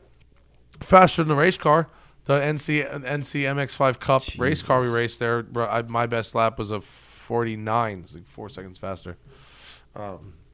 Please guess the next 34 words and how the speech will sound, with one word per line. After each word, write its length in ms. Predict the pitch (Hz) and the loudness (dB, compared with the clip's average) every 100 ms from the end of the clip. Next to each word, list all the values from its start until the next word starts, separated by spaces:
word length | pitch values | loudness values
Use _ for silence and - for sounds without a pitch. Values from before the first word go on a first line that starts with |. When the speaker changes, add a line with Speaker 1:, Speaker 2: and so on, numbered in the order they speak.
| _ _ _ _ - - - | _ _ _ _ -20 -20 -16
Speaker 1:
Civic 320 | - 147 135 | -10 -10 -8
feels 220 | 131 113 | -10 -8
quick 260 | - 113 117 | -8 -8 -10
until 340 | 95 - 98 | -18 -10 -8
you 60 | 92 | -6
get 140 | 92 | -8
to 60 | - | -8
that 180 | 90 | -8
back 200 | 87 87 | -6 -6
straight 260 | - 95 92 | -6 -8 -6
of 60 | 87 | -6
road 200 | 87 85 | -8 -10
Atlanta, 320 | 78 67 60 55 | -14 -14 -16 -16
and 80 | |
then 160 | 80 73 | -14 -12
nothing 300 | 67 - - | -14 -16 -18
feels 260 | - - - | -16 -18 -16
quick. 240 | - - - - | -18 -18 -18 -18
Speaker 2:
Yeah. 260 | 82 62 - - - - - - | -16 -18 -20 -20 -20 -20 -20 -10
Speaker 1:
Um, 420 | 120 110 98 98 92 - - - - | -4 -2 -2 -6 -16 -20 -20 -20 -12
ugh, 240 | - 69 - | -8 -8 -10
I 60 | |
drove 240 | 92 - 131 | -8 -6 -6
Speaker 2:
What, 100 | - - | -10 -14
Speaker 1:
the, 40 | 117 | -12
huh? 120 | 127 - | -10 -10
Speaker 2:
what, 180 | 147 214 | -10 -6
uh, 460 | 185 165 156 131 | -4 -4 -4 -4
size 260 | 127 135 123 | -6 -8 -4
wheels 180 | 135 127 | -6 -4
are 40 | |
on 80 | 123 | -6
your 100 | 104 | -6
Mustang? 420 | 95 - - 65 | -8 -10 -16 -20